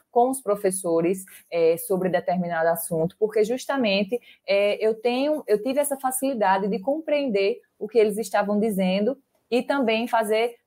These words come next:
todas as provas sem que eu tivesse esse contato maior com o professor pessoalmente. Mas isso tudo, pra mim, foi muito bacana, porque, é, eu consegui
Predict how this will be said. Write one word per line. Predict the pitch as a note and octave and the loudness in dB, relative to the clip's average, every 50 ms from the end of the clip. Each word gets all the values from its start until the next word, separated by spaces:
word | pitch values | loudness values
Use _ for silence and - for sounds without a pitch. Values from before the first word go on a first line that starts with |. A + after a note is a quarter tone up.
| _ _ | _ _
todas | - A3 G#3+ A#3 A3+ | 0 0 0 0 2
as | A#3 A3+ A#3 A#3 - | 2 2 2 0 -2
provas | - G3 F#3+ G3 F#3+ F#3+ G3+ F#3+ - | -2 0 0 0 0 -2 -4 -4 -4
sem | - G#3+ G3 G3 G3+ G#3 G#3 G#3+ A3 | -2 0 0 0 0 0 0 0 -2
que | G#3+ - G#3 G3 G3 G3 G3+ G#3 G#3 A3 G#3+ - | -2 -2 -2 0 0 2 0 0 0 -2 -4 -4
eu | - F3+ F#3+ F#3+ F#3+ | -2 0 0 0 0
tivesse | G3 G3 F3 F#3 F3+ F#3 F#3+ F#3+ G3+ | -2 0 2 2 2 2 2 0 -2
esse | F#3 - | -4 -4
contato | - G3+ G3+ G3+ G3+ E3+ F3 F3 G3+ | -4 -6 -4 0 0 0 0 0 -2
maior | G3+ G3 F#3 E3+ E3+ F3 | -2 -2 0 0 0 0
com | - F#3+ F#3+ | 0 0 0
o | G3 F#3+ | 0 0
professor | G3 G3 G3 F#3+ A3 A3 A3 - G3+ F#3 F3+ F3 | -2 -2 -2 -2 -4 -4 -4 -2 -2 0 0 0
pessoalmente. | - G3 F#3+ F#3+ F#3+ A#3+ A#3 B3 C4 A#3+ F#3+ C#3 C#3 - _ _ _ _ _ - - _ _ _ _ _ _ _ _ _ _ _ | -2 -4 -4 -2 2 2 2 2 2 0 -4 -4 -8 -12 _ _ _ _ _ -20 -20 _ _ _ _ _ _ _ _ _ _ _
Mas | E3+ F3+ F#3 F#3+ F#3+ G#3 A#3 C4 B3+ A#3 G3 F#3+ | -6 -2 0 2 2 2 2 0 0 0 0 -2
isso | A3+ B3 - - C#4 - - | -2 -2 -4 -4 -6 -6 -2
tudo, | - A3 A3+ A#3+ G#3+ - | 0 0 0 0 0 -2
pra | - G#3 F#3 | 0 0 2
mim, | F#3 F#3 F#3 F#3+ G3 F#3+ | 2 2 0 0 -2 -2
foi | F#3+ G3 | -2 0
muito | F#3+ F#3+ F#3+ G3 A#3 F#3+ F#3+ | 2 2 2 2 0 -2 -2
bacana, | G#3 G3 G3+ - - F#3 F#3 G#3 A3 G3+ - - _ _ _ _ _ _ | -2 -2 -2 -4 -6 -4 -2 0 0 -2 -4 -8 _ _ _ _ _ _
porque, | - G#3+ G#3+ G#3+ - _ G#3+ G3 G3 G#3 G#3+ A3+ A#3 A#3 - _ _ _ _ _ | 4 4 4 4 0 _ -2 0 0 0 0 -2 -2 -4 -6 _ _ _ _ _
é, | - F#3+ G3 G3 G3 F#3+ - | -4 -2 0 0 0 -2 -2
eu | G3+ G#3+ | -4 -4
consegui | G#3+ - A#3+ C4+ C4+ C4+ - C4 A3 F3+ F#3+ F#3+ G3 A3 F#3+ - | -2 -2 -2 -2 -2 -2 -4 -4 -2 0 0 0 0 -2 -4 -10